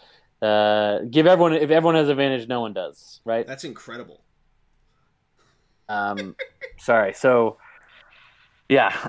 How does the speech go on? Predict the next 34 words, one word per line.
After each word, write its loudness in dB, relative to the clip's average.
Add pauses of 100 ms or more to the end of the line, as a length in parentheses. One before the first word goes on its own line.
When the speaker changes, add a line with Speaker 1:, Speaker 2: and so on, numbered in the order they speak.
Speaker 1:
uh, 6
thought 2
I 4
talked 0
about 2
Trevor 0
Bauer. 4
And -2
then -4
the -2
other 2
thing, 0
um, 0 (140)
was, -4
uh, 2 (1160)
David 2
Price 2
within -8
the -6
first, -6 (640)
what -2
has -6
it -14
been, -4 (100)
three -2
weeks, -4
two -4
weeks -4
since -14
he's -14
been -10
traded, -6
has -6
said -6